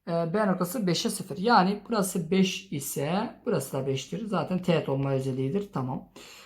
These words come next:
Merkezden, arkadaş şuradan zaten şu mesafemiz bellidir. Burası,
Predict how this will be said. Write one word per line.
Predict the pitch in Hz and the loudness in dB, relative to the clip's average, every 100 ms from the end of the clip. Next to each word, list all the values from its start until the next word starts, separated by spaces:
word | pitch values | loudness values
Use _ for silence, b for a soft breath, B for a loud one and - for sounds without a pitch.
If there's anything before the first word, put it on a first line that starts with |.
| B B | B B
Merkezden, | 165 220 247 254 254 190 165 160 | 6 6 4 4 4 4 2 0
arkadaş | - 175 202 196 | 0 -2 -2 -4
şuradan | 214 196 220 - - | -2 0 -2 -4 -6
zaten | 214 202 | -4 -2
şu | 196 220 | -2 -2
mesafemiz | 202 208 202 208 220 202 | -2 0 -2 0 -2 0
bellidir. | 214 175 190 - - _ _ _ _ _ _ _ b b b b b 208 | 0 0 -2 -8 -16 _ _ _ _ _ _ _ b b b b b 6
Burası, | 240 240 - 240 240 | 8 8 6 4 4